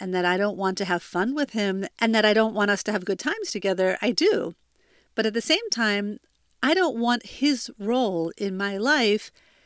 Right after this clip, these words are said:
to be the person who has to fulfill all of my needs. I just don't think that is his role.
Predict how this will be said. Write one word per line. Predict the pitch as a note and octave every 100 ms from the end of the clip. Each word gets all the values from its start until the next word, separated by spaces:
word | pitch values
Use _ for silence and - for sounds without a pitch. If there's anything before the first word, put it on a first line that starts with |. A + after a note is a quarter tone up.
| _
to | - A3+
be | A3+ G#3
the | G#3
person | - D#4+ D#4+ A3 G#3
who | G3 G#3+
has | G3+ G#3 -
to | G#3+
fulfill | G3+ G3 - A#3 G#3+ G3+
all | F3+ F#3
of | F#3
my | F3 E3+
needs. | E3+ G3 E3 - - _ _ _ _ _ -
I | A#3+
just | B3+ -
don't | G#3+ G3
think | - F3+ E3+ -
that | F3 F3
is | F#3+ F3 -
his | E3 D#3+
role. | E3+ F3+ E3 F3+